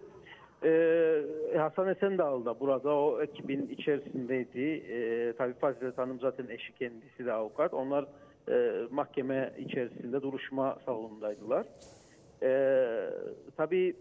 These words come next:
dün akşam geç saatlerde getirildi Hakan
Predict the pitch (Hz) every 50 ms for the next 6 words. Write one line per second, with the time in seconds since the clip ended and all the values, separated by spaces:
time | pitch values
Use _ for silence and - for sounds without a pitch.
0 | - - - - - - _ _ - - - - - - - 180 190 180 175 -
1 | - 185 175 170 170 165 160 175 160 - - 156 127 120 - - 123 120 113 107
2 | 110 107 - 117 - - - 107 110 107 - - 123 113 110 107 - - - -
3 | - - - 123 117